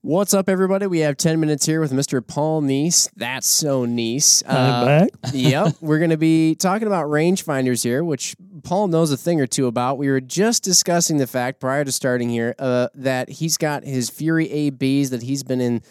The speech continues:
Speaker 1: little bit of pre-testing action with. They've been all over the Western United States. They look
Speaker 2: <laughs>
Speaker 1: apparently like absolute hell right now. But not only have you used the binocular style of rangefinders,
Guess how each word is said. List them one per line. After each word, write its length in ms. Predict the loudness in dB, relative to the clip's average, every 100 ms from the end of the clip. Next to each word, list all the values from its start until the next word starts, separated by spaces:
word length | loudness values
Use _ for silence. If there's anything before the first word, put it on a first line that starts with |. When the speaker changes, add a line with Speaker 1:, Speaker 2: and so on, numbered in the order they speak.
| _ -20 -10
Speaker 1:
little 140 | -6
bit 80 | -2
of 80 | -4
pre-testing 800 | 0 0 0 -2 -2 -2 0 -2
action 420 | -2 -4 -4 -2
with. 240 | 0 -2 -2
They've 160 | -2
been 140 | -2 -4
all 380 | -2 0 2 2
over 440 | 2 0 -2 -2 _ -8
the 100 | -2
Western 340 | -2 -2 0
United 320 | 0 0 0
States. 340 | -2 0 -2 0
They 140 | 0
look 540 | 2 4 4 6 2 4
Speaker 2:
<laughs> 20 |
Speaker 1:
apparently 720 | 0 2 2 2 2 0 0
like 380 | 0 -2 -4 -10 _ _ _ _ _ -8
absolute 520 | -4 -2 0 0 0
hell 200 | 0 0
right 240 | 0 -2
now. 300 | -2 -4 -6 -8 -20 -20 -8
But 320 | -4 -4 -2
not 300 | 0 2 2
only 380 | 2 2 2 2
have 160 | 2 0
you 80 |
used 300 | 2 2 0
the 80 | -4
binocular 680 | -2 0 0 0 -2 -2 0
style 380 | 0 -2 0 -2
of 80 |
rangefinders, 720 | -2 -2 -2 -4 -4 -4 -4